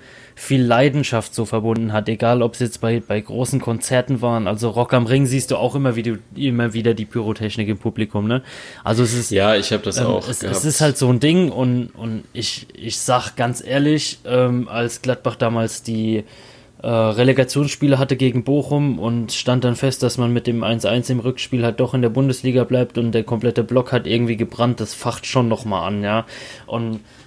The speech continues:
Speaker 1: natürlich ist es gefährlich, natürlich sollte jeder wissen, mit was er da zu tun hat und wie man damit umzugehen hat und vielleicht auch einfach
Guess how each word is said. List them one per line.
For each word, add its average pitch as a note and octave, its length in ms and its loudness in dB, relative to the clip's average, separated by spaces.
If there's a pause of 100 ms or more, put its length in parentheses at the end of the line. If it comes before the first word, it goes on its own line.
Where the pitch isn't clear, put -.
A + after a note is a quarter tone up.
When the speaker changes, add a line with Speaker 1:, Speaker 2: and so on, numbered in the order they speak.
(100)
Speaker 1:
natürlich F3 600 0
ist C#3 160 -2
es - 400 -2
gefährlich, D3+ 640 2
natürlich C3+ 440 0
sollte B2 220 0
jeder A#2+ 680 2
wissen, D3+ 300 0
mit B2 160 -2
was B2 160 0
er B2+ 80 0
da B2 160 2
zu - 100 -8
tun D3+ 300 -4
hat C3 160 -2
und A#2+ 120 -4
wie C#3 120 0
man C3 180 4
damit A2+ 240 0
umzugehen C3 480 0
hat B2 160 -2
und A#2+ 100 -4
vielleicht A#2 360 -2
auch A2 100 -2
einfach A2 340 -4